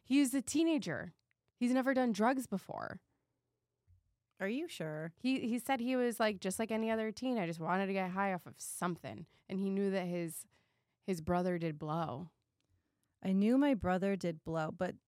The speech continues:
Speaker 2: I mean, you've not seen, how old is this person?
Speaker 1: I don't know. I don't think it said.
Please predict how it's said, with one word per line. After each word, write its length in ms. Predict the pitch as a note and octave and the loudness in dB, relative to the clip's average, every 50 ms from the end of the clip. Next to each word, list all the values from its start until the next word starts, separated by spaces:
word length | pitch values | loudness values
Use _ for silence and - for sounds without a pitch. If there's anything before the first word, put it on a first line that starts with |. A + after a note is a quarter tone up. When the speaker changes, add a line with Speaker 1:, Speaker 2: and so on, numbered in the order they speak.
| _ _ _ _ | _ _ _ _
Speaker 2:
I 100 | A3+ B3+ | 4 6
mean, 300 | C4+ C#4 C#4+ C#4+ C#4 C4+ - _ | 6 6 6 6 4 2 0 _
you've 280 | - A#3+ B3+ D4 D4+ C#4+ | -4 -2 0 0 0 -2
not 240 | D#4+ F#4 F#4+ E4+ - | -2 -2 -2 -4 -4
seen, 240 | - - C#4+ C#4 C4 | -2 0 0 0 0
how 220 | A3+ - E4 F4+ F#4+ | -2 -2 -4 -4 -2
old 120 | G4+ F4+ | -2 -2
is 100 | D#4 A#3+ | -2 -2
this 140 | A3+ G3+ - | -2 -4 -4
person? 640 | - F3 D#3+ E3 - - E3+ F#3 F#3 F#3+ G3+ G3+ G3+ - _ - F3 | -4 -4 -4 -4 -4 -6 -6 -6 -4 -4 -4 -6 -8 -10 _ -14 -10
Speaker 1:
I 40 | |
don't 180 | A3+ A#3+ A#3 A3 | -8 -6 -6 -4
know. 240 | A3 A3 G3 G3 F3 F3+ - | -6 -6 -8 -10 -12 -12 -10
I 60 | G#3+ | -8
don't 160 | G#3 A3 G#3+ G3 | -6 -6 -6 -6
think 160 | A3 G#3+ G#3 | -6 -8 -8
it 80 | G#3 | -8
said. 320 | - - G#3+ G#3 G#3+ E3+ | -10 -10 -12 -10 -10 -12